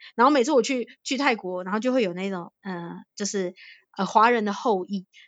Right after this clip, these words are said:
就是已经好几代，可能三四五代，然后他的，他的祖先从中国的哪，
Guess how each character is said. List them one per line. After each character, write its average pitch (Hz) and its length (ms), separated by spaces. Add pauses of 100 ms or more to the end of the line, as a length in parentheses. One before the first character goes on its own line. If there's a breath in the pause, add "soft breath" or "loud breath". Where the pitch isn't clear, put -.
就 202 140
是 214 180
已 180 80
经 220 160
好 202 160
几 196 100
代， 185 160
可 180 60
能 175 140
三 220 240
四 226 180
五 180 180
代， - 200 (240 loud breath)
然 190 120
后 240 180
他 233 180
的， 202 200
他 233 160
的 214 120
祖 185 160
先 214 200
从 196 160
中 220 280
国 185 140
的 185 120
哪， 180 220